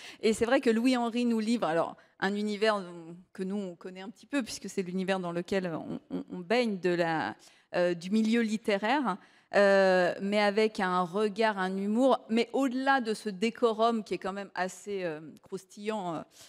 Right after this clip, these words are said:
euh, et où certains se reconnaîtront, euh, ou pas d'ailleurs. Euh, on a surtout l'amitié extrêmement forte entre deux personnages, un provincial qui est là pour conquérir Paris, pour devenir un grand auteur, qui fait un grand livre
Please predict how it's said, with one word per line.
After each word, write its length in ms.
euh, 200
et 120
où 100
certains 420
se 120
reconnaîtront, 720
euh, 120
ou 60
pas 220
d'ailleurs. 540
Euh, 280
on 100
a 80
surtout 240
l'amitié 800
extrêmement 500
forte 300
entre 420
deux 160
personnages, 540
un 80
provincial 840
qui 140
est 40
là 100
pour 180
conquérir 480
Paris, 380
pour 160
devenir 340
un 100
grand 380
auteur, 400
qui 100
fait 140
un 80
grand 360
livre 380